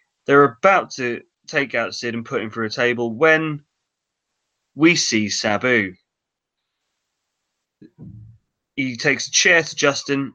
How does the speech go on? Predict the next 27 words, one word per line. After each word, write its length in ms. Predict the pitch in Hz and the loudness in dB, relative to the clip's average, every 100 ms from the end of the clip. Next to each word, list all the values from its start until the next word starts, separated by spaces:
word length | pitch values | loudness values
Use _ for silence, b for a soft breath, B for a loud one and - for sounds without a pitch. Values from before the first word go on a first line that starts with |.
| _ - | _ -20
He 140 | 131 - | -18 -6
puts, 520 | 175 - - - - _ _ _ _ _ _ _ _ _ _ _ - | -2 -2 -4 -10 -12 _ _ _ _ _ _ _ _ _ _ _ -2
goes 300 | 170 170 - | 2 2 0
to 80 | |
put 180 | - 143 | 0 0
them 200 | 135 131 | 0 -4
f-, 100 | 113 - | -6 -6
on 120 | 120 | -4
top 200 | 117 120 | -4 -4
of 40 | 110 | -4
the 60 | |
table 540 | 110 139 135 131 127 b b b b b - | 0 2 2 0 -2 b b b b b -10
and 140 | 117 | 0
go 160 | 123 113 | 2 2
for 140 | 120 | -2
a 40 | |
triple 300 | - 180 147 | 0 0 0
jump, 360 | 123 139 165 - _ _ _ _ _ b b _ _ | 2 2 2 -8 _ _ _ _ _ b b _ _
but 240 | 185 180 - _ _ - | 4 4 2 _ _ 2
he 180 | 214 156 | 4 6
moves 400 | 135 131 - - | 4 4 -2 -4
and 160 | 143 | -4
leaves 260 | 131 117 - | -4 -6 -4
Sid 240 | 160 143 - | -2 -2 -2
on 140 | 139 | -4
his 160 | 123 110 | -2 0
own, 360 | 110 107 113 | 2 0 -4